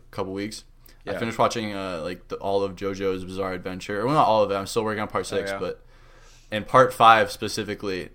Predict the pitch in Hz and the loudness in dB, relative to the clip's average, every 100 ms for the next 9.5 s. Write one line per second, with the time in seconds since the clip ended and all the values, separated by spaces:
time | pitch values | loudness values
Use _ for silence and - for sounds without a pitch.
0 | - 101 - - 107 107 110 104 101 - | -10 -10 -10 -8 0 0 0 -2 -4 -2
1 | 98 - - - 110 107 104 101 90 - | -4 -4 -8 -4 -2 0 -2 -4 -8 -12
2 | 101 101 101 98 98 101 107 98 98 98 | -8 -4 -4 -4 -6 -4 -4 0 2 2
3 | 113 104 104 104 107 - - - 110 104 | 0 0 4 4 2 0 -10 -12 -8 -4
4 | 107 117 120 - - - - - - - | -4 -4 -6 -12 -20 -20 -20 -20 -20 -20
5 | - - 113 107 - 113 113 110 110 110 | -20 -10 -6 -4 -4 0 2 2 2 4
6 | 107 107 107 - 117 107 104 - 117 104 | 4 2 -2 -2 0 6 6 4 0 0
7 | 104 95 - - - - - - - - | -2 -2 -6 -14 -18 -20 -20 -20 -20 -10
8 | - 107 123 123 110 107 92 104 - - | -4 0 2 2 2 0 2 0 0 4
9 | 104 104 98 104 | 4 4 2 0